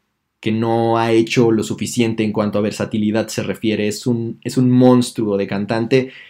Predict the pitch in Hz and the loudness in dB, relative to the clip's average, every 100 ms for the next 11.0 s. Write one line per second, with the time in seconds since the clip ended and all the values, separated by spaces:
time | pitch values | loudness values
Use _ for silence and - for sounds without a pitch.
0 | _ 110 110 107 - 127 - 95 95 104 | _ -4 -2 -2 2 2 0 -6 -4 -2
1 | 110 117 - 117 113 117 117 117 - 110 | 0 -2 -2 -4 -2 0 0 -2 -4 -8
2 | 104 104 107 104 101 98 95 95 95 _ | -4 -2 0 0 -2 -4 -2 -4 -4 _
3 | _ _ _ _ _ _ _ _ 139 143 | _ _ _ _ _ _ _ _ 4 4
4 | - 247 254 - _ _ - - 139 147 | 6 6 6 -4 _ _ -6 4 6 6
5 | 143 147 123 107 113 110 113 123 123 127 | 6 4 2 -4 -4 -2 2 2 4 4
6 | 123 113 156 147 160 170 - - - - | 2 0 -2 2 2 2 0 -18 -8 2
7 | 123 139 127 120 117 123 123 127 123 123 | 4 6 4 2 6 6 6 4 4 4
8 | 131 123 120 113 196 196 185 180 - 117 | 4 4 4 4 4 6 6 4 -2 -4
9 | - 160 165 143 123 143 143 143 123 117 | 2 4 4 2 0 4 4 4 0 2
10 | 117 123 123 120 127 127 - 127 127 123 | 4 6 6 4 4 2 0 2 2 0